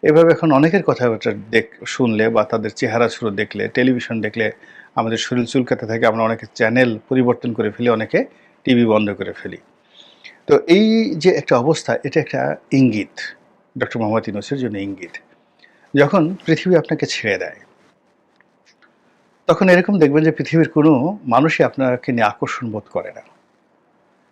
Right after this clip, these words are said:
এবং আপনি যা কিছুই বলবেন সব কিছু রিভার্স হয়ে যায়। আপনি যে কথাই বলবেন, যে চেষ্টাই করবেন, সেখানে কিনা আপনি অপমানিত, লাঞ্ছিত হবেন।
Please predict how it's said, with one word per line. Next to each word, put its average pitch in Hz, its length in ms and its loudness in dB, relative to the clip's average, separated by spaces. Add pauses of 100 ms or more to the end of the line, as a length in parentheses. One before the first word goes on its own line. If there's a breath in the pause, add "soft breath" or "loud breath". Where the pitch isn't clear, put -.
(420)
এবং 185 220 4
আপনি 175 360 0
যা 135 160 4
কিছুই 202 260 2
বলবেন 147 340 2
সব - 160 -6
কিছু 113 220 -2
রিভার্স 117 560 -2
হয়ে 90 220 -10
যায়। - 160 -20 (1040)
আপনি 147 460 -2 (160)
যে 156 220 6
কথাই - 280 4
বলবেন, 107 340 -4
যে 117 120 -4
চেষ্টাই 151 480 0
করবেন, 120 320 -4
সেখানে 151 380 0
কিনা 110 220 0
আপনি 147 280 0
অপমানিত, 117 480 -2
লাঞ্ছিত 113 400 -4
হবেন। - 320 -16